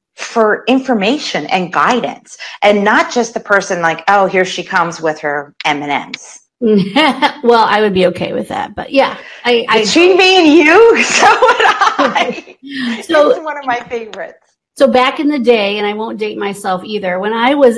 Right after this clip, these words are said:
Speaker 2: a case manager in the hospital,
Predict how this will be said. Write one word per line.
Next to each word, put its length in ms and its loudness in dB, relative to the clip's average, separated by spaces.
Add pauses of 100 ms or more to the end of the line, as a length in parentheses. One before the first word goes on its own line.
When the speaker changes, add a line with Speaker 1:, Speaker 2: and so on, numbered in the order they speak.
Speaker 2:
a 540 -4 (160)
case 520 -2 (120)
manager 840 -2 (120)
in 140 4
the 80 2
hospital, 760 0